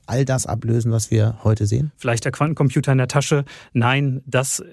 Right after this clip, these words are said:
Speaker 2: erscheint derzeit sehr, sehr unwahrscheinlich. Also was wichtig ist fürs Verständnis, diese Quantencomputer sind so, wie sie jetzt konzipiert sind, nicht gedacht als Ersatz für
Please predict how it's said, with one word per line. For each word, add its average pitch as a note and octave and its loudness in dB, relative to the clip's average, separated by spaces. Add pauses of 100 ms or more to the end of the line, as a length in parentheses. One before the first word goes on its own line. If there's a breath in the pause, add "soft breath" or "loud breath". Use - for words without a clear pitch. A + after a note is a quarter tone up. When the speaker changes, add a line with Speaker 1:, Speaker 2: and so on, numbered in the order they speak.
(340)
Speaker 2:
erscheint A#2+ 0
derzeit A#2 0
sehr, A2+ 0
sehr A#2 -2
unwahrscheinlich. F#2+ -2 (320 loud breath)
Also A2+ -2
was - 0
wichtig D3+ 0
ist D3+ -4
fürs - -2
Verständnis, C#3+ 0 (340 loud breath)
diese B2+ -2
Quantencomputer C#3+ -2
sind B2+ 0
so, C3 -2
wie B2+ -4
sie A2 -4
jetzt - -4 (260)
konzipiert B2+ -2
sind, B2 -2
nicht C3 0
gedacht G2+ -6
als G#2 -4
Ersatz G#2 -2
für G#2 0